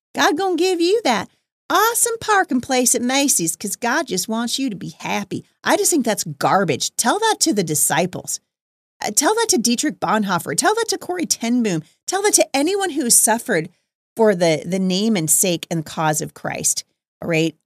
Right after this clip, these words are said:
God wants us to be holy. We are to live lives that are set apart. And, uh, we're, r-, you know, right now at Faith That Speaks, working our way through Genesis one to eleven. And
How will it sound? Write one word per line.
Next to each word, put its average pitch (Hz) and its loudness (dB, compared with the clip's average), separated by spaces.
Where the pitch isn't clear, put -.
God 233 2
wants 208 -2
us 185 -2
to 156 -6
be 151 -6
holy. 151 -2
We 175 -2
are 220 2
to 180 -4
live 165 -2
lives 156 0
that 139 -4
are 139 -4
set 139 -2
apart. 135 -8
And, 165 -2
uh, 139 -6
we're, 196 0
r-, - 0
you 185 -4
know, 170 0
right 185 2
now 156 -2
at 151 -4
Faith 170 -2
That 160 -8
Speaks, - -4
working 175 -2
our 165 -2
way 147 -2
through 147 -6
Genesis 190 0
one 160 -2
to 156 -2
eleven. 143 -4
And 160 -2